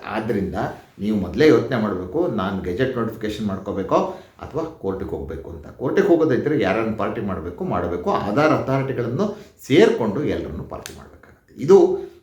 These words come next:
ನನ್ನ ಇವತ್ತಿನ, ಆ, ವಿಡಿಯೋ ಉದ್ದೇಶ. ಈ ಮೂಲಕ ತಮಗೆ ನಾನು ಆಧಾರ್ ಕಾರ್ಡ್‌ನಲ್ಲಿ ಹೆಸರು ಬದಲಾವಣೆ, ಎಷ್ಟು, ಏನೇನು ಬದಲಾವಣೆಗಳನ್ನು ಆಧಾರ್ ವೆಬ್ಸೈಟಿಗೆ ಹೋಗಿ ಮಾಡ್ಕೋಬೋದು, ಮತ್ತು ಯಾವುದೇ ಒಂದು,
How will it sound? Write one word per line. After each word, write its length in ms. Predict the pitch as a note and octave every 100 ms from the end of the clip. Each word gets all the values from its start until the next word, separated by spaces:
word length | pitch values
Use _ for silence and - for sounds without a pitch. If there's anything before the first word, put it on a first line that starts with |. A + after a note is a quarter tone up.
| _
ನನ್ನ 180 | G#2 G#2+
ಇವತ್ತಿನ, 440 | F#2+ F#2+ - F#2+
ಆ, 880 | F#2+ E2+ C#2+ C#2+ - _ - D#2+ D2 C2+
ವಿಡಿಯೋ 260 | F2+ F#2+
ಉದ್ದೇಶ. 340 | F2+ D#2+ F#2+ C3+ C3+ - - - F#2
ಈ 100 | D#3+
ಮೂಲಕ 400 | D#3 F#2+ F2+ F2+ F#2 F2+ - -
ತಮಗೆ 540 | F2 C3 C3+ F#2 F#2 - - -
ನಾನು 600 | F2 F#2 A2 - - - _ _ -
ಆಧಾರ್ 440 | - F#2+ A2 G2+
ಕಾರ್ಡ್‌ನಲ್ಲಿ 580 | A2 G#2 F#2+ G2 F#2+ B2
ಹೆಸರು 340 | A2+ F2 A#2
ಬದಲಾವಣೆ, 760 | G2+ F2+ D#2+ F#2 F#2 G#2 - -
ಎಷ್ಟು, 720 | G2+ A#2 - - - E3+ D3+ B2 A#2+ - - _ -
ಏನೇನು 440 | G#2 C3+ D#3+ E3+
ಬದಲಾವಣೆಗಳನ್ನು 1200 | C#3+ A#2+ B2 C3 C3 B2 A#2 A2+ A#2 D#3+ D3 - - _ -
ಆಧಾರ್ 400 | G#2+ A2 A#2 A#2+
ವೆಬ್ಸೈಟಿಗೆ 540 | A2+ G#2+ - A#2 - -
ಹೋಗಿ 220 | G#2+ F#2+
ಮಾಡ್ಕೋಬೋದು, 920 | E2+ D#2+ F2+ E2+ F2+ B2+ G#3 - -
ಮತ್ತು 580 | A#2+ C3+ - G#2 G2+ -
ಯಾವುದೇ 520 | - F#2+ A#2 C#3+ D#3+ D3
ಒಂದು, 580 | A#2+ G2+ G2 D2+ D2